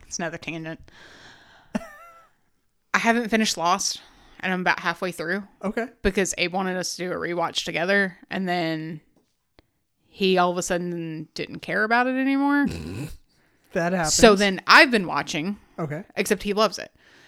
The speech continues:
Speaker 1: And so I've been watching it, and then he gets mad that I've been watching it without him. And I'm like, "You've seen this motherfucker. You've seen this at least three times.
Speaker 2: Yeah, he can get
Speaker 1: Let me
Speaker 2: mad.
Speaker 1: get there."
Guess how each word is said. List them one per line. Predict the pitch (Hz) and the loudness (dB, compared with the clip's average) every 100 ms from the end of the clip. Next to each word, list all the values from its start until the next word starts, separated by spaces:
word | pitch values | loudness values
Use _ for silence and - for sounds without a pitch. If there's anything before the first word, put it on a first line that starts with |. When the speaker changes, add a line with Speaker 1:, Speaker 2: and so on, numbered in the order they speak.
| _ | _
Speaker 1:
And | 196 190 | 0 0
so | 185 | 2
I've | 170 285 | 6 6
been | 240 165 | 4 0
watching | 147 - | -6 -8
it, | 113 - - _ _ _ _ | -10 -10 -14 _ _ _ _
and | 202 196 | -2 0
then | 180 175 160 156 156 - | 2 2 0 -4 -8 -12
he | - 214 | -2 0
gets | 180 208 | 0 0
mad | 202 185 | 0 0
that | 160 | -2
I've | 160 | -2
been | 151 | 0
watching | 202 208 151 | 0 0 -4
it | 151 - | -6 -4
without | - 202 196 | 2 2 2
him. | 113 151 170 | -2 -8 -10
And | - | -8
I'm | 226 | -4
like, | 240 226 - | -4 -4 -8
"You've | 196 226 - | -10 -8 -8
seen | - 247 330 | -4 -4 -2
this | 185 180 | -4 -6
motherfucker. | - 139 - 156 254 285 - - - 196 | -10 -14 -14 -12 -10 -10 -12 -20 -8 4
You've | 277 427 | 4 4
seen | - 190 185 | -2 -4 -2
this | 208 | -4
at | 254 | -4
least | 247 285 - | -2 -2 -2
three | 311 330 | 0 0
times. | 415 440 254 - | -2 -2 -4 0
Speaker 2:
Yeah, | 285 | 0
he | 277 302 | 2 0
can | - 294 | -2 0
get | |
Speaker 1:
Let | 302 320 294 | 4 4 4
me | 311 349 | 2 0
Speaker 2:
mad. | - | 4
Speaker 1:
get | 381 - - | 2 2 0
there." | 170 117 87 - | 0 0 -6 -14